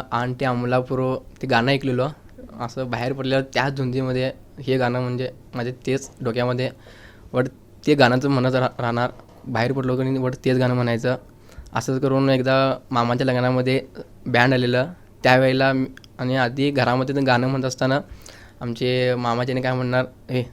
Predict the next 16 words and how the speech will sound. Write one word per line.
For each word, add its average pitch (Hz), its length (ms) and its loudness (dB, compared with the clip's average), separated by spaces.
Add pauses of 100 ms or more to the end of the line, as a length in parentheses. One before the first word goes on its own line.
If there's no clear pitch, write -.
(160)
एक 117 140 -6
गाणं 117 280 -2
म्हण 127 180 -4
रे, 127 160 -4
गाणं 120 240 -2
म्हण," 123 180 -2
म्हणून 127 260 -4 (240)
असं 123 200 -4
एकदा 131 300 2 (100)
बँडमध्ये 131 400 0
मला 135 160 0
गाणं 127 200 2
म्हणायला 131 200 0
सांगितले. 131 380 -2 (800)
त्यावेळेला 135 560 2
हे 131 200 2